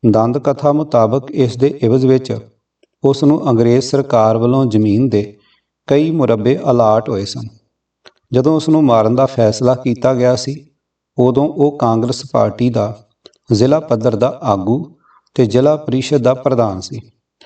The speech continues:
ਉਸ ਦਾ ਆਪਣੇ ਪਿੰਡ ਅਤੇ ਆਲੇ ਦੁਆਲੇ ਦੇ ਇਲਾਕੇ ਵਿੱਚ ਪੂਰਾ ਰੋਹਬ ਦਾਬ ਸੀ। ਉਸ ਨੂੰ ਮਾਰ ਕੇ ਪਾਰਟੀ ਲੋਕਾਂ ਨੂੰ ਇਹ ਸੁਨੇਹਾ ਦੇਣਾ ਚਾਹੁੰਦੀ ਸੀ ਕਿ ਜੁਝਾਰੂਆਂ ਵਿਰੁੱਧ ਗਵਾਹੀਆਂ ਦੇਣ ਵਾਲੇ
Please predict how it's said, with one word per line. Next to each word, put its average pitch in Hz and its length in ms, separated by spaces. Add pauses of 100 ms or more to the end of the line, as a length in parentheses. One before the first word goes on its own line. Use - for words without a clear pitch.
(320)
ਉਸ 139 160
ਦਾ 156 200
ਆਪਣੇ 135 380
ਪਿੰਡ 120 380
ਅਤੇ 135 220
ਆਲੇ 120 240
ਦੁਆਲੇ 123 300
ਦੇ 117 140
ਇਲਾਕੇ 113 520
ਵਿੱਚ 117 360 (640)
ਪੂਰਾ 135 360
ਰੋਹਬ 135 320
ਦਾਬ 104 300
ਸੀ। 113 200 (800)
ਉਸ 135 200
ਨੂੰ 151 120
ਮਾਰ 120 280
ਕੇ 135 180
ਪਾਰਟੀ 117 540
ਲੋਕਾਂ 117 420
ਨੂੰ 101 120 (640)
ਇਹ 147 140
ਸੁਨੇਹਾ 143 420
ਦੇਣਾ 117 280
ਚਾਹੁੰਦੀ 120 340
ਸੀ - 440 (460)
ਕਿ 127 140
ਜੁਝਾਰੂਆਂ 123 640
ਵਿਰੁੱਧ 127 300
ਗਵਾਹੀਆਂ 123 520
ਦੇਣ 113 240
ਵਾਲੇ 110 300